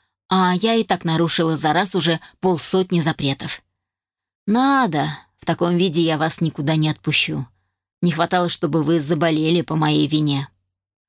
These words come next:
Хоторн сделал всего полшага вперёд, и я едва не шарахнулась, лишь силой воли заставив себя стоять на месте. Но он замешательство моё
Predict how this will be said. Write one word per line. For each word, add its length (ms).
Хоторн 500
сделал 440
всего 480
полшага 500
вперёд, 420
и 60
я 300
едва 480
не 160
шарахнулась, 720
лишь 260
силой 300
воли 260
заставив 600
себя 320
стоять 380
на 100
месте. 420
Но 240
он 180
замешательство 840
моё 380